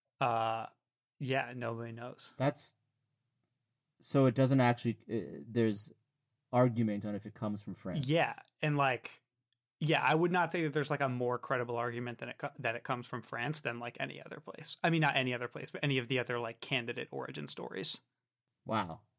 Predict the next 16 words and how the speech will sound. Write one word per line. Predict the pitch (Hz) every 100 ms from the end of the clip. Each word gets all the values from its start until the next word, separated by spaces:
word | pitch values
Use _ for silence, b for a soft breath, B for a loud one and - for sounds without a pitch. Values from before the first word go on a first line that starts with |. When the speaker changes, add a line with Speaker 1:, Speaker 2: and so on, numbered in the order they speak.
| _ _ _
Speaker 2:
You | 123
know? | 143 170
Speaker 1:
The | 170
dumpling | 147 160 175 254 254
is | 208 -
truly | - - 147 143 135 123
fucked. | - - - - - _ -
A, | 196 240 160
because, | 151 151 143 131
like, | 131 117 113 - _ _ _ _ _ 135
defining | 151 147 - 117 120 147
a | 165
dumpling | 156 180 170 190 190
is | 185
hard. | - 190 190 190
Speaker 2:
Yeah. | 110 113 107